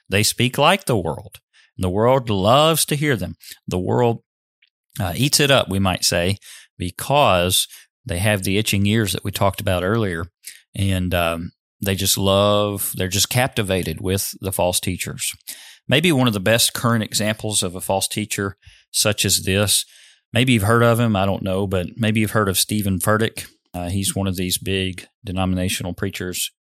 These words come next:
uh, of our day and age. Uh, I say that, he might be considered non-denominational, I'm not sure, but certainly not, uh, the Lord's church. If you don't know who I'm talking about,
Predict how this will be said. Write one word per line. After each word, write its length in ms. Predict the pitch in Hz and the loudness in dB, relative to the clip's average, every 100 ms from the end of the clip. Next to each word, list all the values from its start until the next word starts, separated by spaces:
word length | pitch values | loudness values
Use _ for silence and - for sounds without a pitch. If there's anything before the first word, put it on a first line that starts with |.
| - | -4
uh, 220 | 90 82 | -2 -2
of 100 | 87 | 0
our 140 | 87 87 | 0 0
day 180 | 92 | 0
and 140 | 92 92 | 0 0
age. 440 | 98 90 87 - _ - - _ - | 0 -2 -4 -8 _ -20 -20 _ -6
Uh, 360 | 90 82 80 - - | -4 -4 -6 -10 -4
I 60 | 92 | 0
say 260 | 110 98 | 2 2
that, 280 | 87 82 85 - - | 0 -4 -6 -14 -18
he 140 | - 95 | -8 -2
might 240 | 95 90 | 0 -2
be 80 | 90 | -4
considered 440 | 90 87 92 90 | -6 -6 -4 -2
non-denominational, 880 | 92 90 85 85 82 82 82 - 82 | 0 0 -2 -2 -2 -2 -4 -4 -6
I'm 80 | 90 | -4
not 220 | 90 - | -4 -4
sure, 280 | - 98 87 | -4 -4 -4
but 200 | 90 - _ - _ | -6 -8 _ -20 _
certainly 380 | - 113 98 95 | -2 -2 0 0
not, 400 | 98 101 95 - | 2 2 2 0
uh, 240 | 90 85 92 _ _ _ _ - | -2 -2 -6 _ _ _ _ -8
the 60 | 98 | -4
Lord's 280 | 98 90 | -2 -2
church. 560 | - 104 98 87 - - _ | -4 0 0 -2 -6 -8 _
If 560 | - _ _ _ _ - | -20 _ _ _ _ -2
you 40 | |
don't 160 | 127 143 | 2 4
know 140 | 131 | 4
who 100 | 135 | 4
I'm 100 | 123 | 4
talking 420 | 107 120 123 110 98 | 4 4 4 0 0
about, 420 | 92 92 92 | 2 2 0